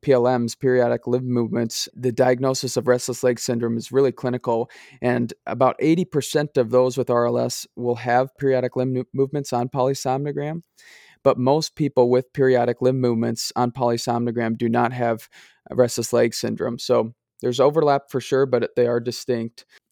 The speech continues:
Of note, restless leg syndrome is associated with an iron deficiency, so workup can often include obtaining a ferritin level. And we transition to discussion of parasomnias, which are, by definition, they're just undesirable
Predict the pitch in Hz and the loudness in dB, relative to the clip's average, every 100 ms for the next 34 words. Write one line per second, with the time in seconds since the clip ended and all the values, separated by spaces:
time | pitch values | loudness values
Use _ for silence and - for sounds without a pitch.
0 | - 135 123 131 139 131 - - - - | 0 0 2 2 2 0 -4 -18 -14 0
1 | 135 - 131 131 131 - 120 117 117 113 | 0 0 0 2 2 0 0 0 0 -2
2 | - 127 - 120 113 110 117 117 - 117 | 0 0 2 0 0 -2 -2 -4 -2 -2
3 | 123 135 131 - 135 160 147 - 165 165 | 0 0 0 0 -2 -4 -6 -4 -6 -2
4 | 135 113 120 127 131 - _ _ 131 120 | 0 2 0 2 0 0 _ _ -6 -6
5 | 117 123 113 - 123 117 - 113 - 123 | -4 -4 -4 -2 -2 -2 -6 -10 -6 -4
6 | 117 113 - 120 117 120 110 107 - 117 | -4 -4 -2 -2 -2 -4 -4 -4 -4 -8
7 | _ _ - - _ _ - 170 156 175 | _ _ -20 -20 _ _ -2 -2 0 0
8 | 147 139 156 170 151 - 131 120 - 123 | 0 0 0 -2 -4 0 2 2 -4 -8
9 | - 135 - 123 - - 131 127 123 127 | -2 -2 0 -4 -4 -2 -2 0 0 0
10 | 143 143 143 127 120 123 120 117 - - | 0 -2 -2 -4 0 2 2 -2 -12 -20
11 | _ _ _ 139 143 156 - 139 139 143 | _ _ _ 2 4 2 2 2 2 0
12 | 127 120 123 - - 147 156 139 127 127 | 0 0 -2 -2 0 0 0 2 4 4
13 | 139 131 127 123 123 143 | 4 2 4 4 2 -2